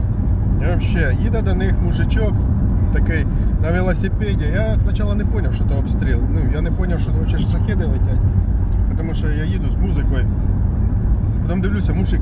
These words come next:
хреститься. Я ж, я так і поняв, що це значить, що ти на вулиці. Бо він так по верхам дивиться. Аграрії молодці. Кукурузку вбирають. Знаєте, обідно то, що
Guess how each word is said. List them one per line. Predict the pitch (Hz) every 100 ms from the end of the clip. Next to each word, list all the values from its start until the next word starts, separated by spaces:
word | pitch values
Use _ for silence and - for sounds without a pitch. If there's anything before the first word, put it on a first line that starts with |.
| -
хреститься. | - - - - - - - - - - - - - - - - - -
Я | - -
ж, | - - 165
я |
так | 185 -
і |
поняв, | - - - -
що | - - - - -
це | - -
значить, | - - -
що | -
ти | -
на | 151
вулиці. | - - - - - - - - - - - -
Бо | -
він | 156 151
так | -
по | -
верхам | 160 165 170 196
дивиться. | 180 175 170 - - - - - - - - - - - - - - 139
Аграрії | 143 160 - - -
молодці. | - - - - - - - - - - - - -
Кукурузку | - 185 190 - -
вбирають. | 151 147 196 - - - - - - - - -
Знаєте, | - - - - - - - - - - - - - - -
обідно | - - 170 -
то, | 180 175 - - - -
що | -